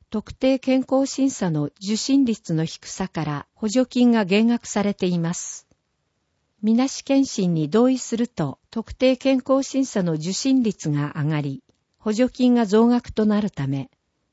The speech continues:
保険料の上昇が抑制されます。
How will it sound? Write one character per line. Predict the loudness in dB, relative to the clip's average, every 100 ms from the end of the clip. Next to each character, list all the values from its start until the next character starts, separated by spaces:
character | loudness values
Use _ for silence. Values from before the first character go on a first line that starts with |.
| _
保 | -6
険 | 2 4 6
料 | 4
の | 2 0
上 | 2 0
昇 | 2 2 2
が | 2 -2 -2
抑 | -2 -2
制 | -2 -2
さ | 0 0
れ | 0
ま | -2 -4
す。 | -8 -14